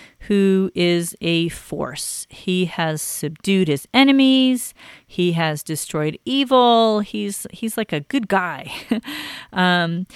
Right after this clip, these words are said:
and then he describes Leela as the opposite of that powerful force. She is fair. She is sweet as honey, delicate.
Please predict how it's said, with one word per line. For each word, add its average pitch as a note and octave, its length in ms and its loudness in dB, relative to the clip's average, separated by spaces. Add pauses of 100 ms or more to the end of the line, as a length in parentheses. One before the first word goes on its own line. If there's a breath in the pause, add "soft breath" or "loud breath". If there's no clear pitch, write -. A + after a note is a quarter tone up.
(180 loud breath)
and G#3 140 4
then A3 140 4
he C#4 200 0
describes A3+ 640 0
Leela G#3+ 680 2 (680 soft breath)
as F3 260 0
the G3 160 -4
opposite A3+ 800 0
of D#3+ 200 -4
that D#3 300 -4
powerful F3 560 0
force. - 420 -8
She - 240 -6
is - 340 -10
fair. A3+ 580 4
She - 240 -10
is - 280 -8
sweet - 440 -2
as B3 140 2
honey, F#3 640 0
delicate. E3+ 640 -2